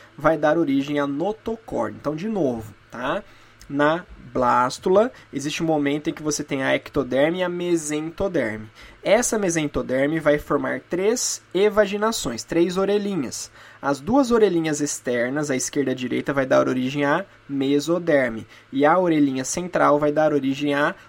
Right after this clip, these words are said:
notocorda. O que sobrar dessa mesentoderme, tá? O que não, o que ficar dessa mesentoderme dá origem à endoderme. E aí nós fi-, é, diferenciamos tudo. Agora nós temos ectoderme por fora, endoderme por dentro,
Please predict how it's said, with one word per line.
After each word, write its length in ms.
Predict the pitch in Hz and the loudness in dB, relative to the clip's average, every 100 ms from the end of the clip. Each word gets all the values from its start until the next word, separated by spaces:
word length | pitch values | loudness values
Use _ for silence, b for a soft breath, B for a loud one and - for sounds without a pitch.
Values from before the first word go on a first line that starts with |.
| _ | _
notocorda. 880 | 139 143 - 180 170 135 113 104 - B - | -4 -2 -2 -6 -2 -2 0 -4 -14 B -6
O 120 | - | -6
que 160 | - | -2
sobrar 840 | 262 - 277 214 147 165 233 254 180 | -2 2 2 2 4 6 6 2 2
dessa 840 | 143 139 - 139 127 117 113 110 | 2 0 -2 -2 0 -2 -4 -8
mesentoderme, 960 | 139 135 131 131 123 117 151 165 117 104 - - | -4 -2 -2 -4 -4 2 4 4 0 -6 -14 -6
tá? 300 | 127 160 185 B - | 0 0 0 B -18
O 100 | 113 | -8
que 120 | 143 | -2
não, 240 | 143 202 202 | 0 0 0
o 80 | 147 | -8
que 160 | 202 | -8
ficar 760 | - - 262 - - 185 240 190 | -12 -6 -6 -2 4 4 4 0
dessa 320 | 127 131 139 | -2 -6 -6
mesentoderme 680 | 127 120 120 127 151 160 143 | -8 -8 -8 -2 0 2 0
dá 120 | 175 | 0
origem 300 | 175 156 160 | 0 -2 -4
à 60 | 160 | -8
endoderme. 560 | 156 185 175 156 139 B B _ | -6 -4 -2 -2 -4 B B _
E 80 | 160 | 0
aí 80 | 151 | 2
nós 240 | 160 - | -2 -6
fi-, 220 | - 156 - - - | -6 -8 -8 -10 -2
é, 240 | 139 135 | 0 0
diferenciamos 840 | 135 190 - 196 196 190 160 190 | -4 -4 -4 -4 -4 -4 -4 -6
tudo. 320 | - 220 139 - B - | -6 -4 -4 -8 B -16
Agora 240 | 131 139 | -2 0
nós 200 | 135 135 | 0 -4
temos 300 | - 123 120 | -4 -6 -4
ectoderme 520 | 120 - 156 147 156 | -4 -4 0 2 2
por 140 | 185 262 | 0 -6
fora, 420 | - 180 170 190 b b _ | 2 2 2 -2 b b _
endoderme 520 | 151 151 156 139 135 143 | -4 0 0 2 0 -2
por 160 | 220 | -4
dentro, 440 | 190 170 160 180 | -2 -2 -4 -8